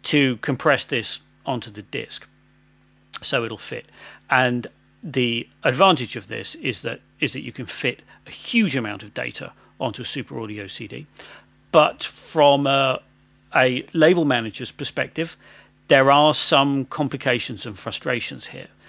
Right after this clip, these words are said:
Until you've exported all the files and then compressed them,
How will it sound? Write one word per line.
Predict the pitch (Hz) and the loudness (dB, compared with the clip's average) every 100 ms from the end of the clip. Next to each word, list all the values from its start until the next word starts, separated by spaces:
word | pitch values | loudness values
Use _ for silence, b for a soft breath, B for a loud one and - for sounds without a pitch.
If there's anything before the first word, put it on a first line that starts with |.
| B B - - | B B -2 0
Until | 139 - 247 269 | 0 4 6 6
you've | 233 226 180 160 - _ | 4 2 0 -6 -18 _
exported | 196 - - 185 214 208 190 151 - - | 0 2 0 6 6 6 2 2 -2 2
all | 180 147 | 4 4
the | |
files | 135 190 156 107 101 117 143 - _ _ _ - | 0 2 4 2 -2 -10 -12 -16 _ _ _ 2
and | 143 151 | 4 6
then | 170 165 | 6 4
compressed | 147 139 135 - 226 143 - | 0 -2 -4 -2 -2 -2 -6
them, | 127 113 | -10 -10